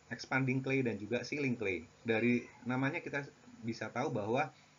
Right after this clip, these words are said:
kegunaan dari masing-masing clay ini berbeda-beda. Jadi refractory itu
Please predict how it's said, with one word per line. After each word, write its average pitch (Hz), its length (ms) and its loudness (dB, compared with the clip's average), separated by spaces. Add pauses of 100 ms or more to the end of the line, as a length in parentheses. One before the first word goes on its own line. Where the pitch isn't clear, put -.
kegunaan 120 400 0
dari 117 160 4
masing-masing 120 560 0
clay 131 160 2
ini 147 80 0
berbeda-beda. 95 640 -2 (560)
Jadi 113 240 2
refractory 135 800 0
itu 165 400 -2